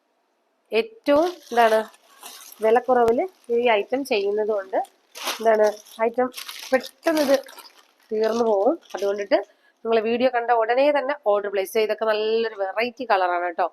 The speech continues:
ഇത്രയും റേറ്റ് കുറവിൽ ചെയ്യുന്ന വെച്ചിട്ട് ഇതിന്റെ ക്വാളിറ്റിക്കൊന്നും ഒരു പ്രശ്നവും ഇല്ല കേട്ടോ. നല്ല പുതിയ പീസാണ് ഉള്ളത്.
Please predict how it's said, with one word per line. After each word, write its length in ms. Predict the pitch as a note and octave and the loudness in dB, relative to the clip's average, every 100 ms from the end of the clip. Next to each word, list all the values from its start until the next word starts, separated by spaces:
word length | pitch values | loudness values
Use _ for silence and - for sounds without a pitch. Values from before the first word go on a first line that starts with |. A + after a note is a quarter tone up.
| _ _ _ _ _ _ _ _ | _ _ _ _ _ _ _ _
ഇത്രയും 280 | A3+ B3 B3+ | 0 2 2
റേറ്റ് 280 | A3 A3+ C#4 B3+ | 0 -2 -4 -2
കുറവിൽ 300 | A#3 A#3 A#3+ A#3 | 0 -2 -2 -2
ചെയ്യുന്ന 300 | G#3+ A3+ A3+ | -2 -2 -4
വെച്ചിട്ട് 300 | G#3+ A3+ C#4+ D#4+ | -4 -4 -4 -4
ഇതിന്റെ 200 | A3+ G#3+ G#3+ | -6 -6 -4
ക്വാളിറ്റിക്കൊന്നും 580 | G#3 G3+ A3+ A3 A#3+ A#3+ A#3+ B3+ | -4 -6 -4 -2 -2 -4 0 0
ഒരു 180 | C#4+ E4 _ _ _ _ _ _ _ _ - - _ _ | 2 -4 _ _ _ _ _ _ _ _ -20 -20 _ _
പ്രശ്നവും 380 | G#3+ G#3 - B3+ G#3 | -6 -6 -2 0 0
ഇല്ല 100 | F#3+ | -2
കേട്ടോ. 180 | F#3+ G3+ E3+ _ _ _ - | 0 0 -2 _ _ _ -2
നല്ല 140 | A#3 A#3 | -2 -2
പുതിയ 340 | A#3 A#3 C4 D4+ | -6 -4 0 0
പീസാണ് 400 | B3+ A#3+ A#3 A3+ A#3 | 0 0 2 2 2
ഉള്ളത്. 240 | G#3 G3 | 0 -2